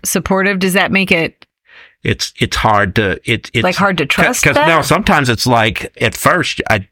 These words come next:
Speaker 2: didn't know what to do with the positivity.
Speaker 1: <laughs>
Speaker 2: It was like,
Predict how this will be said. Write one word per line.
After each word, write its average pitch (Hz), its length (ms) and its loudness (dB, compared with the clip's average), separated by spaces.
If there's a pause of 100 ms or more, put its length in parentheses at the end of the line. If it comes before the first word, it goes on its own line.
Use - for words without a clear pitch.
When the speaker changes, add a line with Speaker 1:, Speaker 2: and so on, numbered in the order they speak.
Speaker 2:
didn't 113 300 0
know 104 140 2
what 90 240 -2
to 101 100 2
do 131 320 0
with 87 180 -2
the 98 80 0
positivity. 87 880 -2 (240)
Speaker 1:
<laughs> - 60 0 (640)
Speaker 2:
It - 60 0
was 127 120 0
like, 117 320 0